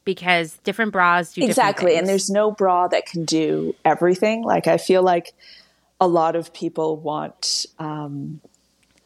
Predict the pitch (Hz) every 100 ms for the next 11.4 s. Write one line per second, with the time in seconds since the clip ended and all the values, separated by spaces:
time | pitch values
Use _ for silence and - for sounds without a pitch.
0 | _ _ _ _ _ _ _ _ _ _
1 | _ _ - 202 220 185 190 208 180 175
2 | 147 151 131 285 - - 208 - - 170
3 | 160 156 156 156 _ - 160 - - -
4 | 196 190 190 185 175 170 170 165 160 160
5 | 151 156 151 147 202 - 165 - 147 -
6 | 143 147 151 - - 143 143 - 180 165
7 | 156 220 - 196 190 - 185 - - -
8 | 156 147 156 160 180 170 170 175 175 -
9 | 165 165 175 165 147 156 151 - - 147
10 | 143 139 143 - _ _ - - 147 139
11 | 135 139 156